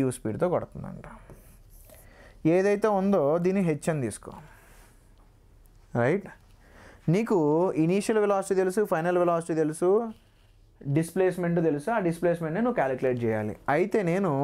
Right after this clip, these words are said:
డౌన్ పాజిటివ్ తీసుకుంటా. మీరు అప్ కూడా పాజిటివ్ తీసుకోవచ్చు, ఏమైనా చేయొచ్చురా బాబు, ఏం కాదు, కంగారు పడద్దు. వీ స్క్వేర్ మైనస్ యూ స్క్వేర్,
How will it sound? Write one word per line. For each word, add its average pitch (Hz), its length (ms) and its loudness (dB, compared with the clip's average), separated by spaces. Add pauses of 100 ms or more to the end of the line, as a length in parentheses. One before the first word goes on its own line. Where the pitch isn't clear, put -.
(300)
డౌన్ 180 400 0 (120)
పాజిటివ్ 143 420 0 (100)
తీసుకుంటా. 117 520 -2 (920)
మీరు 175 200 4
అప్ 165 220 -2
కూడా 202 220 0
పాజిటివ్ 175 280 0
తీసుకోవచ్చు, 165 380 -2
ఏమైనా 165 280 -2
చేయొచ్చురా 147 360 0
బాబు, 123 160 2 (120)
ఏం 160 100 0 (100)
కాదు, 120 240 0
కంగారు 156 360 0
పడద్దు. 113 300 -4 (720)
వీ 135 100 4 (180)
స్క్వేర్ 160 580 2 (440)
మైనస్ 175 540 0
యూ 143 80 4 (160)
స్క్వేర్, 117 420 0